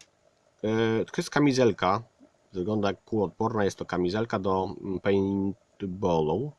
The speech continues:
I ta kamizeleczka, proszę Państwa, poszła za dziewięćdziesiąt siedem funtów plus dycha wysyłki do Niemiec. Niemcy się zbroją normalnie.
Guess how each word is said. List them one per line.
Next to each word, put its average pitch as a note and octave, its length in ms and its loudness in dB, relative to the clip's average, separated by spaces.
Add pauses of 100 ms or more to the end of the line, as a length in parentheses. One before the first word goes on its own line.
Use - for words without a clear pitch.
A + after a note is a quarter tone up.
(640)
I G2 140 -6
ta D#3+ 160 -4
kamizeleczka, F#2+ 1080 0
proszę E2+ 400 -6
Państwa, G#2+ 460 -6
poszła G2 720 -4
za F#2+ 340 -6
dziewięćdziesiąt A2 340 -4
siedem G#2 180 -2
funtów A2+ 340 -6
plus G2+ 220 -8
dycha G#2+ 220 -4
wysyłki F#2 500 -6
do B2+ 120 -4
Niemiec. C#2 460 -4 (320)
Niemcy E3+ 320 -2
się G#3 100 -2
zbroją A#3 280 4
normalnie. E2+ 440 2